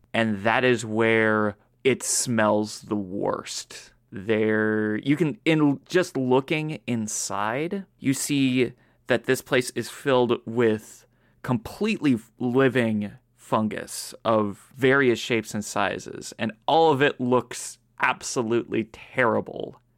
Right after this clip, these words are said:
And then a path that leads off to the right that seems to be blocked by a very large, uh, discolored wall.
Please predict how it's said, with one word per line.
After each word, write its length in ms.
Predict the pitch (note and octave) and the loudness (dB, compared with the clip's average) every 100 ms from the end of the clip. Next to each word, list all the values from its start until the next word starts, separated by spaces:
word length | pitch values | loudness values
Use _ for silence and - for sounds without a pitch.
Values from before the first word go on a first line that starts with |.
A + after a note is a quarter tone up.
| _ | _
And 140 | C#3 C#3 | 0 2
then 80 | B2+ | 2
a 80 | |
path 300 | A#2+ - C3 - | 0 0 0 -2
that 140 | - | -2
leads 200 | C3 A2+ | -2 0
off 160 | B2+ - | -2 -2
to 100 | A#2+ | -6
the 80 | G#2+ | -4
right 480 | G#2+ C#3 - - - _ | -2 -2 -2 -12 -20 _
that 200 | A2 G#2+ - | 0 0 -2
seems 380 | - F3+ G3 - | 0 0 0 0
to 140 | F3+ | 0
be 160 | E3 D#3 | 2 0
blocked 600 | A#2+ B2+ C3 B2+ - - _ - | 2 4 4 0 -8 -20 _ -2
by 560 | G#2+ G#2+ G#2+ G#2+ G#2 - _ | 2 2 2 0 -2 -8 _
a 160 | A2+ A2+ | 0 0
very 880 | G#2+ G2+ A#2 A#2+ A#2+ A#2+ A2+ A2 A2 - _ - | 0 -2 0 2 2 2 2 0 -4 -10 _ -8
large, 960 | A2+ A2 A2 A2 G#2+ G#2 - - - _ _ - | 0 2 4 4 0 -4 -10 -16 -18 _ _ -2
uh, 300 | G3 G3+ G3 | 2 2 2
discolored 600 | A#3+ C4 - D#3+ B2+ G2+ | 0 -2 0 2 2 0
wall. 360 | G2+ - - | -6 -6 -10